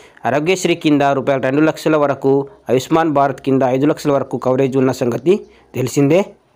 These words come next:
ఇదిలా ఉండగా స్వైన్ ఫ్లూను కూడా ఆరోగ్యశ్రీలో చేరుస్తూ ప్రభుత్వం నిర్ణయం తీసుకుంది. కరోనాతో వచ్చే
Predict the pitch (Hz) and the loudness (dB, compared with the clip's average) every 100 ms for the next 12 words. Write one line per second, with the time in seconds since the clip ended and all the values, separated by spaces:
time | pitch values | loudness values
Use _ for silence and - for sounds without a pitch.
0 | _ _ _ _ 131 147 180 190 175 160 | _ _ _ _ 0 2 4 4 2 2
1 | 151 151 151 - 131 156 160 165 165 147 | 2 2 0 -2 0 0 2 4 4 2
2 | 143 139 123 123 127 156 156 147 135 185 | 2 2 2 0 0 -2 0 0 2 2
3 | 185 135 139 - 135 131 131 131 127 151 | 0 0 0 0 0 2 0 -2 -2 -2
4 | 190 - 120 127 131 123 127 120 - 107 | -4 -6 0 2 2 0 -2 -4 -6 -6
5 | 90 - _ _ _ _ _ _ _ _ | -8 -14 _ _ _ _ _ _ _ _
6 | _ _ _ _ - - 151 190 190 185 | _ _ _ _ -10 -4 0 2 2 2
7 | 180 165 165 156 151 151 | 2 2 0 2 2 2